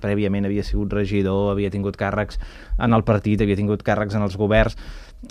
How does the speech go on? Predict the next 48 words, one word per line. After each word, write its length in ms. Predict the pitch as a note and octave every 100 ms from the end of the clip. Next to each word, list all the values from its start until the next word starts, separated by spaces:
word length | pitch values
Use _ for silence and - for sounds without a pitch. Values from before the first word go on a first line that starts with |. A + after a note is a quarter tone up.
| - -
i, 800 | D#3+ B2+ C3 B2+ A#2+ A#2+ A#2 A2+
i 40 |
llavors, 340 | A2 A2+ G#2 A#2
eh, 60 |
arribem 420 | B2 A#2 A#2+ A#2+
a 80 | B2
president 380 | A#2+ A2+ A2+ A#2+
que 60 | C3+
ja 40 |
ets 100 | A#2+
un 60 | A#2
professional 440 | A#2 A#2 A#2+ G#2+
de 60 | A2
la 80 | G#2+
política, 500 | G2+ F#2+ E2 D2+ D#2+
no? 140 | G2+
I 40 | D3+
per 140 | A2+
tant 140 | A2 B2
m'agrada 440 | B2 A#2+ A#2 A#2
que, 180 | B2+ G2+ -
que, 140 | G#2 F#2+ F#2 F2+ E2 - - - -
que, 200 | A2 G2
que, 120 | F#2+
mira, 220 | F#2 F#2
malauradament, 600 | E2+ F2+ F#2 A2 A2 G2+ G2
no, 60 |
aquesta 220 | D3 A#2+
circumstància 600 | G#2+ G#2+ - A2 A#2+ A#2
ens 100 | B2+
aporti 380 | G#2 F#2+ G#2 A#2+
gent, 220 | A2 A2 B2 - - - -
com 140 | G2+
va 40 | F#2
ser 120 | A2
en 80 | G2
el 60 |
cas 140 | F#2+ G2
d'en 80 | G2
Carles 220 | G2+ G2
Puigdemont, 460 | A#2 F#2+ A2 G#2 A2+
que 80 | A2+
tenen 180 | F#2+ F#2
una 140 | F#2+
carrera 180 | - F2+
professional 480 | G#2 G2+ F#2+ F2+ F2+
més 180 | G2 F#2+
enllà 220 | F#2 F2+